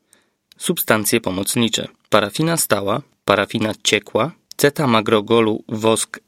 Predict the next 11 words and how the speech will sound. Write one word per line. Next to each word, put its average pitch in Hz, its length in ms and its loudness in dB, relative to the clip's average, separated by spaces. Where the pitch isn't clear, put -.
emulgujący, 110 960 0
kwas - 380 0
sorbowy, 104 600 2
galusan 110 680 0
propylu, 107 640 0
disodu 117 640 2
edetynian, 117 800 0
woda 131 420 0
oczyszczona. - 640 -2
Dostępne 110 600 0
opakowania. 101 680 -4